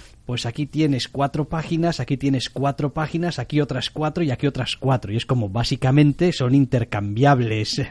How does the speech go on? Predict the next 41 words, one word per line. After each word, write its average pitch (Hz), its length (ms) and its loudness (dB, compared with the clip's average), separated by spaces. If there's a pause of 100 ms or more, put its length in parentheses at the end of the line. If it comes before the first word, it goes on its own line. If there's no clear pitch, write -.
(480)
eh, 123 260 -8
digo, 131 220 2
lo-, 120 100 0
lo-, 120 100 0
los 123 220 0
personajes. 120 640 0
Es 120 100 -4
como, 113 280 -2
pues - 240 -4
es 151 160 0 (440)
el 143 240 4
mi-, 175 220 4
la 143 160 2
misma 170 340 4
manera 160 380 2
de 107 160 -2
entrar 131 480 4
a 107 80 -2
explicarme 123 600 0
quién 127 160 2
es - 80 -2
este 139 200 0
personaje, 190 680 0 (200)
la 131 200 2
misma 170 240 4
manera 151 360 4
de, 120 280 0
eh, 127 420 -4
o 120 240 0
el 123 120 2
mismo 160 280 4
tipo 156 300 0
de 139 80 2
escena 165 320 2
en 120 80 2
la 117 100 0
que 120 140 0
lo 110 180 0
veo 135 240 8
en 139 140 4
acción 208 720 6